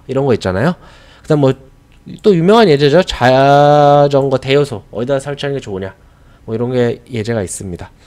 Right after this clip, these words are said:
그 우리가 막 최적화 이론 같은 걸 해서요. 막 소방서는 어디에서 짓는 게 좋다, 경찰서 어디서 짓는 게 좋다 이런 거 다 있습니다. 그래서 아파트 어디다 짓는 게 좋다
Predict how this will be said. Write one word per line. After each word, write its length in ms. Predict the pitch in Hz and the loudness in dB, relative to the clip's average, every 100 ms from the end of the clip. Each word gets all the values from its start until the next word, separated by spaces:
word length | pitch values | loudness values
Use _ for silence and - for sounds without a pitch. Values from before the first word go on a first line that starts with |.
| _ - - - - - _ _ _ - | _ -20 -20 -20 -20 -20 _ _ _ -14
그 1200 | - 170 165 165 170 170 165 170 170 165 165 165 - _ _ _ _ _ _ - | -4 0 2 2 2 2 2 2 2 2 0 -2 -10 _ _ _ _ _ _ -10
우리가 300 | 165 226 202 | -4 0 2
막 300 | 170 - - _ _ _ _ _ _ - | 0 -4 -20 _ _ _ _ _ _ -16
최적화 540 | - 247 277 - 262 | -8 -4 -4 0 0
이론 260 | 196 175 170 | 2 0 -2
같은 300 | 165 - 165 | -4 -6 -4
걸 160 | 160 | -2
해서요. 600 | 160 170 139 120 156 156 | -2 -2 -2 0 0 -2
막 200 | 110 101 _ _ _ _ _ _ | -4 -8 _ _ _ _ _ _
소방서는 560 | - 190 214 208 202 156 | -12 -2 -2 0 -2 -2
어디에서 340 | 104 135 139 | -2 -4 -8
짓는 320 | - - 127 | -12 -10 -8
게 80 | 135 | -8
좋다, 600 | 131 104 - 131 120 110 | -10 -16 -8 -4 -4 -6
경찰서 420 | - 120 117 151 120 | -16 -14 -12 -10 -6
어디서 180 | 107 120 | -6 -8
짓는 320 | - 110 117 | -14 -14 -12
게 80 | 123 | -14
좋다 200 | 110 123 | -14 -14
이런 140 | 120 | -14
거 60 | 120 | -16
다 180 | - | -14
있습니다. 500 | 135 101 - - 170 | -12 -14 -14 -10 -6
그래서 200 | 113 107 | -6 -6
아파트 380 | - - 185 185 | -12 -8 -8 -2
어디다 240 | 143 123 139 | -2 -2 -4
짓는 200 | 135 139 | -4 -8
게 60 | |
좋다 340 | 131 - 147 | -10 -14 -14